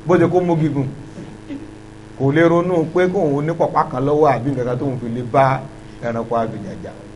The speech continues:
So, environment, climate, topography, gbogbo àwọn nǹkan yẹn,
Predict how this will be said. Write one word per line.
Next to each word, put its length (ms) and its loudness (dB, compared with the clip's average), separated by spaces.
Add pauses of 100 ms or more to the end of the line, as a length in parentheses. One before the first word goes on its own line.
(480)
So, 180 -6 (300)
environment, 840 -4 (920)
climate, 680 2 (1500)
topography, 840 4 (1600)
gbogbo 320 0
àwọn 240 0
nǹkan 260 -6
yẹn, 220 -4